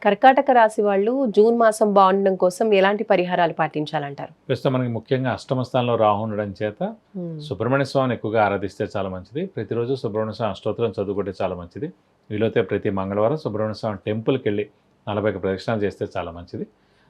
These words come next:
Speaker 2: అలా వీలైతే కనుక ఇక్కడ స్కందగిరి టెంపుల్ ఉందండి హైదరాబాద్లో,
Speaker 1: Hmm.
Speaker 2: అది మీరు ఆన్లైన్లో కూడా కట్టచ్చు. ఆ స్కందగిరి టెంపుల్లో సుబ్రహ్మణ్య స్వామికి మన పేరు, నక్షత్ర, గోత్రనామంతోటి హోమం మరియు అభిషేకం కనుక చేస్తే కనుక ఎలాంటి దోషాలైనా అన్నీ తొలగిపోయి మీకు అన్ని విధాలా మంచి చేకూరుతుంది.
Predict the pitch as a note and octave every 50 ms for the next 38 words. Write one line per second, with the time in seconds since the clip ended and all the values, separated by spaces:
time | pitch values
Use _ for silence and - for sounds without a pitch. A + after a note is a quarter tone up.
0 | - - C#3+ - B2+ B2+ A#2+ B2+ B2+ C3 C3 B2+ C3 B2 A2+ A#2 G2+ G2+ - -
1 | - A2+ A#2 B2+ C3+ C#3+ B2+ A2+ B2 A#2 A2 A2 A2 G#2+ G#2+ G#2 G#2 G#2 G#2+ G#2+
2 | G#2 A2 G#2+ G2+ G#2 G2+ G#2 A2 D3 G3+ A3+ - _ _ _ _ G#3 F#3 F3 E3
3 | D#3+ C#3 C3+ C3+ B2 A#2+ A2+ A#2 A#2+ B2 A#2+ A#2+ A#2+ A#2 A2+ A2+ G#2 F#2 F#2+ -
4 | - G2+ - - A#3 B3+ G#3+ C#3+ B2+ - - C3 B2 B2 C#3+ E3+ F#3 E3 - C3
5 | A#2+ A#2 A2 - D3 F#3+ F#3+ - - B2 G#2+ A#2+ C#3+ D#3+ D#3 - - B2+ A2 G#2+
6 | G#2 G2+ - F3+ D#3 B2+ A#2 A2+ A2 - A2 A2+ B2 C#3 C#3+ C3 A#2 A2 - C3
7 | A2+ - - A2 F2+ G#2 G2+ G2 F#2 - A2 G2+ G2+ G2 F#2+ F#2+ F2+ - F#2 F#2
8 | - F3 G#3+ - _ _ _ _ _ _ _ _ _ _ - B2+ C#3 D3 F3+ F#3+
9 | E3+ C#3 B2+ C3 B2+ A#2 G2+ G2 - B2+ A2+ G2 A#2 A#2 A2 G#2 G2+ F#2 - G2
10 | F#2 E2+ - - F#2+ G2 F#2+ F3+ G#3+ A3 - _ A2 G#2 G2+ G#2 G#2 G2+ G2+ G2
11 | F#2 - - G2+ G2+ G#2+ A#2 A2+ G#2+ A2+ A#2+ A#2+ - A#2 G#2+ G#2+ G#2 - F#3+ A#3
12 | B3+ - _ _ _ _ _ _ G3 D#3 B2+ C3 A2+ A2 G#2+ G2+ G#2+ A2+ E3+ G3
13 | F3+ B2 - - - - F2+ E2 - F2 - - - E2+ D#2 D#2+